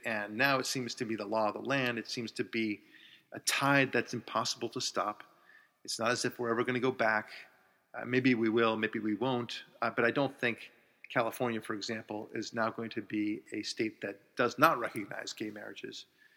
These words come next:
It's, it's there, and it's gonna be there forever now. Whether that's good or bad is another issue, but nevertheless, that's the tide. Okay, so, so we dealt with that issue.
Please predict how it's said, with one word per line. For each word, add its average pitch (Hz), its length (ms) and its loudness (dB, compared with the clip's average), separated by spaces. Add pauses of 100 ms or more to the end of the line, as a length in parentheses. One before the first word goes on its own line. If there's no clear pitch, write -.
(240)
It's, - 340 -4
it's 127 180 -4
there, 120 260 4
and 107 100 0
it's - 120 -10
gonna 113 160 -6
be 110 100 0
there 107 260 -6
forever - 460 -6
now. - 120 -8 (1160)
Whether 127 200 6
that's 120 180 2
good 143 140 8
or 131 40 4
bad 127 400 6 (160)
is - 140 -6
another 107 220 -2
issue, 113 340 2 (880)
but 113 200 0 (160)
nevertheless, 117 440 0
that's - 220 0
the - 100 -8
tide. 127 340 -2 (500)
Okay, - 140 2
so, 139 380 4
so - 180 -4
we 226 80 2
dealt 214 180 4
with 156 120 0
that - 120 2
issue. - 200 -6